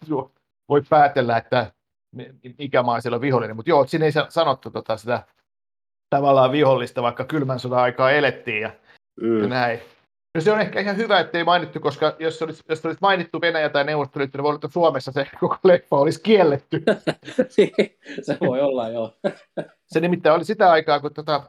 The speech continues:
Speaker 1: Su-, Suomessa, se oli en-, ennen, ennen mitään, tota, e-, ennen kuin Venäjälläkään al-, alkoi tulla nämä Gorbatsovin, nämä perestroikat ja tämmöiset, niinku, vähän vapaammat ajat, niin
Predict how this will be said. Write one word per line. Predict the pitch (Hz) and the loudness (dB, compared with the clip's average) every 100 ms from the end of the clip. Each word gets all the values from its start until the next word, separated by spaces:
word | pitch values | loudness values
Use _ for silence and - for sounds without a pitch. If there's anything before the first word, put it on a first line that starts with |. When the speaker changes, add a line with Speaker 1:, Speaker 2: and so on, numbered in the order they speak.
| _ | _
Speaker 1:
Su-, | - _ | -20 _
Suomessa, | - 175 147 131 - 139 - _ _ _ - | -4 0 0 -2 -4 -6 -6 _ _ _ -10
se | |
oli | 143 139 | -4 -2
en-, | 151 127 | -4 -2
ennen, | 160 151 135 | -4 -2 -4
ennen | 156 151 139 | -6 -6 -8
mitään, | 139 143 139 - _ _ | -6 -4 -4 -6 _ _
tota, | - 123 127 - _ _ _ _ _ _ _ _ _ _ _ _ _ _ _ _ | -16 -6 -6 -6 _ _ _ _ _ _ _ _ _ _ _ _ _ _ _ _
e-, | 160 165 | -12 -8
ennen | 170 170 147 | -4 -4 -2
kuin | 147 | 0
Venäjälläkään | 165 156 135 131 131 127 | 2 2 2 2 2 4
al-, | 139 | 2
alkoi | 135 143 135 | 2 -2 -2
tulla | 135 135 | -2 -2
nämä | 135 135 | 0 0
Gorbatsovin, | 151 147 - - 120 120 | 0 0 -4 -4 -4 -4
nämä | 123 | -2
perestroikat | 185 135 - 117 110 120 | -2 -2 -6 -8 -8 -10
ja | 117 _ - | -12 _ -6
tämmöiset, | 127 123 113 _ - | -4 -4 -12 _ -14
niinku, | 123 117 | -10 0
vähän | 135 127 | 2 4
vapaammat | 151 156 156 117 110 | 2 4 2 0 0
ajat, | 131 127 | 0 0
niin | 123 120 | -6 -10